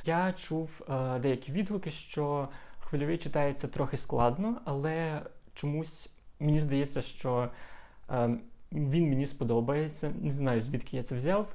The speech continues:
Також я цю книгу купив тому, що Юля Читуля, вона, е, вважає повість «Я романтика» своєю улюбленою, е, з української класики.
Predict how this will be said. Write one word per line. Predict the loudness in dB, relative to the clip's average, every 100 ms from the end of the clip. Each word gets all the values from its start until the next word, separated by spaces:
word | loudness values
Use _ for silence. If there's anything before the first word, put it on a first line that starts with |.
| -2
Також | -2 0 2
я | 2
цю | 2
книгу | 0 0 0
купив | 0 -2
тому, | 2 2 2
що | 0 -4 0 2 2 2
Юля | 2 2 2 0 -2
Читуля, | 0 2 4 2
вона, | 2 0 2 2 2 0 0
е, | 0
вважає | 0 0 2 4 4 4 2 2 0 -4 -10 -10 -2
повість | 2 2 2 0
«Я | 4 6
романтика» | 6 2 2 0 -2
своєю | -2 0 2 2 0 0
улюбленою, | 0 2 2 2 0 0 0 -2 -4 -4 -8 -8 -10 -10 -10
е, | -4 -2 0
з | -2
української | 0 2 0 0 -4
класики. | -2 0 0 -2 -6